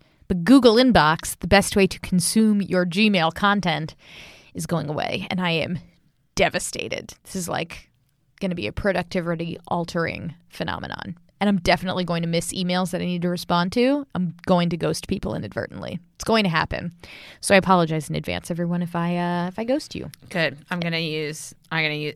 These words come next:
Speaker 2: yeah, sure, me too. If I don't respond to your email, I'm sure that's why. Um, <laughs> okay, so <laughs> whatever Kristen said. Okay, what's on the trend line this week?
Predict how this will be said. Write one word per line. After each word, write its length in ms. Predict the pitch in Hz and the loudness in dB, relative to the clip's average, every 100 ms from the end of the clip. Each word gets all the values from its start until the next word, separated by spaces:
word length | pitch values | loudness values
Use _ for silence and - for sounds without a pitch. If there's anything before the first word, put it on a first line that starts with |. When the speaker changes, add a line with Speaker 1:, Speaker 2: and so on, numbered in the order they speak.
| _ | _
Speaker 2:
yeah, 220 | 185 202 143 | 0 2 2
sure, 260 | - 190 | 0 0
me 160 | 180 208 | 0 -4
too. 160 | - | -2
If 160 | 160 - | -2 2
I 100 | 180 | 4
don't 140 | 202 | 4
respond 320 | 180 180 - 185 | 4 2 4 4
to 40 | |
your 80 | 170 | 4
email, 280 | 170 165 151 | 2 0 -2
I'm 100 | 156 | -4
sure 200 | - 165 | -4 -4
that's 180 | 147 - | -4 -2
why. 240 | 139 123 | -2 2
Um, 280 | 214 214 220 - | 6 6 6 2
<laughs> 120 | 269 247 | 2 4
okay, 380 | 311 - 247 | 4 6 6
so 560 | 269 294 285 285 269 311 - | 6 4 6 6 6 4 4
<laughs> 1500 | 269 - 370 - - 403 - 320 285 349 339 330 320 302 | 2 2 -2 2 0 0 -4 -8 -4 0 0 0 0 0
whatever 320 | 220 247 254 | 4 6 6
Kristen 380 | 262 247 - 220 | 6 4 2 -4
said. 260 | - 180 - | 0 2 4
Okay, 200 | - 269 | 4 4
what's 260 | 202 262 294 | 4 4 4
on 120 | 302 | 2
the 80 | 302 | 0
trend 320 | - 247 247 | 0 0 2
line 240 | 226 175 | 0 0
this 200 | 165 170 | -4 -10
week? 320 | 175 139 - | -8 -10 -10